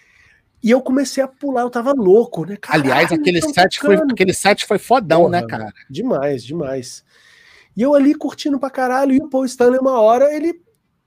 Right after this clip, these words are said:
Speaker 1: deu uma pontada assim que, velho, eu pra-, eu olhei, não tinha ninguém pulando, só tinha eu.
Speaker 2: Sou eu,
Speaker 1: Então,
Speaker 2: sou eu.
Speaker 1: acho que foi a, e a outra, que é, hum, tavam tocando Watching You.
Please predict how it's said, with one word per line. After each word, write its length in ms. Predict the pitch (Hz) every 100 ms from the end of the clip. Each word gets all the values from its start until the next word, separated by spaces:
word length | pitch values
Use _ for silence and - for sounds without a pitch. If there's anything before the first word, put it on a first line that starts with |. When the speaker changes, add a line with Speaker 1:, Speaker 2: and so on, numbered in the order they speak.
| _ _
Speaker 1:
deu 120 | 202 247
uma 120 | 285
pontada 680 | 254 190 165 156 156 147
assim 320 | 147 - 185 233
que, 120 | 302
velho, 520 | 233 220 170 147 135 -
eu 60 | 160
pra-, 160 | 185 - _ _ _ -
eu 80 | 233
olhei, 280 | 202 180 247
não 60 |
tinha 180 | 240 339
ninguém 300 | 349 208 214
pulando, 420 | 175 156 139 127
só 140 | 123 165
tinha 240 | - 277 180
eu. 260 | 160 147 - _ _
Speaker 2:
Sou 200 | - -
eu, 200 | 180 196
Speaker 1:
Então, 120 | 185 143
Speaker 2:
sou 220 | - 190
eu. 260 | 196 185 156 - - - - 214
Speaker 1:
acho 180 | 240
que 60 | -
foi 120 | 254
a, 80 | 220
e 100 | 226
a 140 | 240 208
outra, 540 | 180 202 220 262 311 320 _ - - _ _ _ _ _
que 100 | - 156
é, 60 |
hum, 480 | 156 135 - 147 143 _ _ - - _ _ _ -
tavam 240 | 165 170
tocando 340 | 180 170 196 180
Watching 480 | 185 208 - 226
You. 340 | 170 156 139